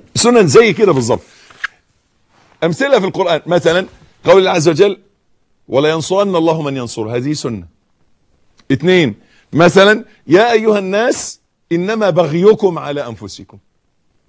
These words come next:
دي سنة كوين-، كونية، كل من بغى، ظلم، طغى، بغيه على نفسه سيعود هذا عليه. مثلًا: "من يعمل سوءاً يجز به"، سنة.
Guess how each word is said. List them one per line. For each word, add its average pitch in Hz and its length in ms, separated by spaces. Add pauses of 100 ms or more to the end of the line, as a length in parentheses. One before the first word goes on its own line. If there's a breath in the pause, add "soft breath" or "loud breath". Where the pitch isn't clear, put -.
(140)
دي 160 100
سنة 240 260
كوين-، 160 340 (140)
كونية، 156 420
كل 254 340
من 202 200
بغى، 226 400 (1000)
ظلم، 208 460 (140)
طغى، 202 420 (160)
بغيه 156 540
على 113 220
نفسه - 300 (1200)
سيعود 151 460
هذا 139 200
عليه. 98 280 (800)
مثلًا: 165 500 (220 soft breath)
"من 190 240
يعمل 233 300
سوءاً 240 320
يجز 190 400
به"، 127 200 (1600)
سنة. 220 460